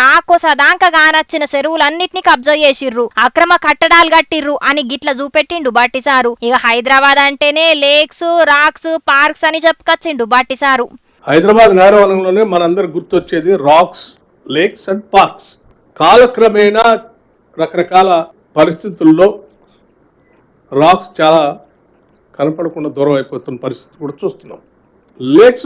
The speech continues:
Speaker 2: సంబంధించి కూడా కాలక్రమేణా మాయమవుతూ నగరానికి పెద్ద పెను ప్రమాదంగా మారినటువంటి పరిస్థితులు మనం ఈ మధ్య కాలంలో చూస్తా ఉన్నాం.
Speaker 1: గట్ల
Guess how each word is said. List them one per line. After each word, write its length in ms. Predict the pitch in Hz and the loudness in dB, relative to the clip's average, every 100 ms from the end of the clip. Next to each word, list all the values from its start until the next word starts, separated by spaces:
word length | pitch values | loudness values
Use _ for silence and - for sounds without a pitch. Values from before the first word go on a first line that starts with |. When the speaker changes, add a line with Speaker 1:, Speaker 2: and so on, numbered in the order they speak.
| 240 | -2
Speaker 2:
సంబంధించి 420 | 202 190 175 - - | -2 -2 -4 -10 -10
కూడా 200 | 120 135 - - _ _ _ _ _ _ | -4 -2 -4 -10 _ _ _ _ _ _
కాలక్రమేణా 680 | 143 180 190 165 156 147 156 135 | -2 0 -2 -4 -4 -4 -6 -6
మాయమవుతూ 540 | 131 147 135 127 185 156 117 _ _ _ _ - _ _ _ _ _ _ - 127 | -4 -4 -4 -8 -10 -10 -12 _ _ _ _ -20 _ _ _ _ _ _ -14 -4
నగరానికి 600 | 147 190 196 180 170 233 165 | 0 4 4 2 -4 -6 -8
పెద్ద 180 | 147 196 196 | -6 -6 -2
పెను 200 | 147 180 | -2 -2
ప్రమాదంగా 500 | - 147 139 127 120 135 | -4 -2 -2 -4 -8 -8
మారినటువంటి 580 | 131 143 143 131 131 - - | -4 -4 -6 -12 -16 -16 -10
పరిస్థితులు 420 | 127 - - 185 | -10 -10 -10 -8
మనం 180 | 139 139 117 - _ _ _ _ _ - | -6 -6 -8 -14 _ _ _ _ _ -14
ఈ 60 | 135 | -12
మధ్య 180 | 127 127 - | -10 -12 -14
కాలంలో 160 | 131 135 | -14 -14
చూస్తా 220 | 175 - 170 | -16 -10 -8
ఉన్నాం. 180 | 127 110 - _ _ _ 220 | -6 -10 -16 _ _ _ -6
Speaker 1:
గట్ల 240 | 285 - | -4 -2